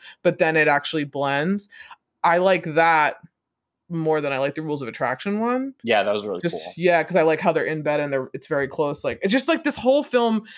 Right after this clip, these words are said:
Speaker 1: this is what I was trying to technically look at because I knew the subject matter and I knew this was gonna be really intense, but I was trying to look at, like, all the, all the cuts and all the things in between that you don't see until you see this film multiple times, which I know a lot of people always say, "Oh, I'm never gonna watch it again."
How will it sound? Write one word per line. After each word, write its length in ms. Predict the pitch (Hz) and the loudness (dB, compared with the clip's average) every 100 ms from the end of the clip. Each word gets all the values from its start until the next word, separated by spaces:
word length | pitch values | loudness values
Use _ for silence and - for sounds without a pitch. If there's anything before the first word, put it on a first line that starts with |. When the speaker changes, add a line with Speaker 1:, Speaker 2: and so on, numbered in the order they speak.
| - - | -20 -2
Speaker 1:
this 240 | 208 208 | 0 0
is 80 | 220 | 2
what 100 | 247 | 2
I 40 | |
was 120 | 214 | 2
trying 280 | - 214 202 | 0 2 2
to 100 | 190 | 0
technically 680 | - - 185 165 214 208 226 | -4 -6 -4 -2 -4 -4 -4
look 240 | 196 214 226 | -2 0 2
at 240 | 226 214 | 4 2
because 240 | 170 196 | 0 0
I 60 | 185 | 0
knew 220 | 180 190 | 2 2
the 80 | 180 | 0
subject 380 | 170 151 151 139 | 0 -2 0 0
matter 240 | 147 143 | 2 2
and 100 | 147 | 0
I 60 | 143 | -2
knew 240 | 151 156 | -2 -4
this 180 | 139 139 | -4 -6
was 120 | 143 | -10
gonna 200 | - 139 | -8 -6
be 100 | 135 | -4
really 200 | 139 139 | -2 -2
intense, 360 | 131 147 151 160 - - - | -2 -4 -4 -4 -12 -18 -2
but 100 | 185 | 0
I 20 | |
was 100 | 175 | 0
trying 300 | - 190 185 | 0 0 2
to 80 | 180 | 2
look 220 | 170 160 | 2 2
at, 100 | 185 | 2
like, 160 | 143 - - | 0 -2 0
all 220 | 151 143 | 2 2
the, 200 | 135 135 _ _ _ _ | 0 -2 _ _ _ _
all 160 | 156 170 | 2 2
the 80 | 165 | 2
cuts 580 | - - 160 143 - 151 | -4 0 2 0 -2 -6
and 100 | 123 | 0
all 200 | 143 143 | 2 2
the 380 | 143 139 135 - - - - | 2 2 2 -2 -20 -14 0
things 240 | 185 180 | 2 4
in 80 | 175 | 2
between 400 | 160 151 185 170 | 0 -4 -2 0
that 100 | 160 | 0
you 80 | 277 | 0
don't 240 | 147 151 113 | 0 -2 -2
see 280 | - 190 156 | -4 -2 -2
until 280 | 143 135 160 | -4 -2 -2
you 120 | 147 | -2
see 180 | - 160 | -2 -2
this 140 | 139 | -2
film 220 | - 139 135 | -6 -6 -4
multiple 420 | 131 135 143 131 | -4 -4 -8 -10
times, 360 | 139 131 139 | -6 -4 -4
which 120 | 160 196 | -2 2
I 40 | |
know 100 | 202 | 2
a 40 | |
lot 220 | 175 165 160 | 4 4 2
of 80 | |
people 260 | 175 160 160 | -2 2 2
always 260 | 147 151 147 | 4 2 0
say, 220 | 147 143 | 0 0
"Oh, 200 | 147 160 | 2 4
I'm 120 | 165 160 | 4 2
never 180 | 156 | 0
gonna 160 | 156 143 | -2 0
watch 220 | 135 147 | -2 -2
it 60 | 175 | -2
again." 280 | 190 220 | 2 2